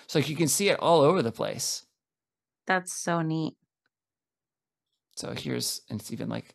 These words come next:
Speaker 1: nice and impact layer, right? Iridium concentration right in there.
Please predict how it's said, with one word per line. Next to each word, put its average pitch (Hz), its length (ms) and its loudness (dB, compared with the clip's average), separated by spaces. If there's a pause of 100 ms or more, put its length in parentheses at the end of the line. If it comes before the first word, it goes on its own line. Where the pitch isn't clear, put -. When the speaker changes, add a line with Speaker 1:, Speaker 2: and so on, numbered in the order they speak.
Speaker 1:
nice 107 260 -10
and - 220 -8 (760)
impact 120 560 -4
layer, 123 460 -2 (680)
right? 135 180 -4 (160)
Iridium 110 520 -2
concentration 123 720 -6
right 123 180 -6
in 139 120 -4
there. 147 240 -6